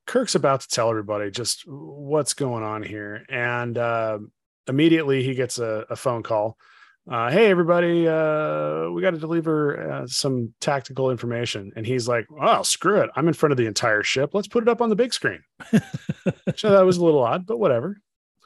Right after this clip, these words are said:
Speaker 1: Uh, and they, they watch the s-, the, or the space station people are like, "Hey, we're, we're in some serious trouble here. We got a problem, blah, blah, blah, blah." And then they die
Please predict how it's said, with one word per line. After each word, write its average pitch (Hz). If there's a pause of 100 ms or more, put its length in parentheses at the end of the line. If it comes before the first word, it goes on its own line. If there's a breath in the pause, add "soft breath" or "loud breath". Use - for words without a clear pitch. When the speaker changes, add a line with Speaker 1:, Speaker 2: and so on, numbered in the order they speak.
(360 soft breath)
Speaker 1:
Uh, 139
and 151
they, 151
they 143
watch 139
the -
s-, -
the, 139
or 160
the 147
space 170
station 160
people 147
are 139
like, 131
"Hey, 196
we're, 175
we're 170
in 165
some 170
serious 175
trouble 190
here. 156
We 175
got 196
a 160
problem, 165
blah, 185
blah, 185
blah, 180
blah." 190
And 170
then 151
they 147
die 107